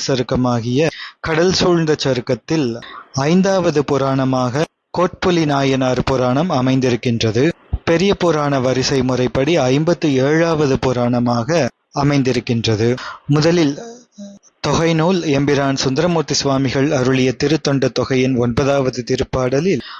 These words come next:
"அடல் சூழ்ந்த வேல் நம்பி கோட்புலிக்கும் அடியேன்" என்று இந்த நாயனாரை போற்றுகின்றார். "வல்லமையினை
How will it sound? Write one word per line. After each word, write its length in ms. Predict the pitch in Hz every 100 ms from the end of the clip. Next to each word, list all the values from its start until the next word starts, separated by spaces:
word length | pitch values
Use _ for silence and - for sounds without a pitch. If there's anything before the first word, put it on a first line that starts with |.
| -
"அடல் 340 | - 139 170 185
சூழ்ந்த 640 | - 185 180 180 180 202
வேல் 320 | 135 139 151
நம்பி 520 | 156 151 151 147 185 - -
கோட்புலிக்கும் 840 | 160 - - 170 160 - 185 214
அடியேன்" 680 | 180 135 131 131 139 143 127 - _ -
என்று 380 | 147 156 185
இந்த 200 | 185 147
நாயனாரை 760 | 139 131 139 156 139 131 170 139 123
போற்றுகின்றார். 760 | 135 131 135 120 113 117 131 147 - - - _ -
"வல்லமையினை 920 | 127 139 143 170 190 190 180 175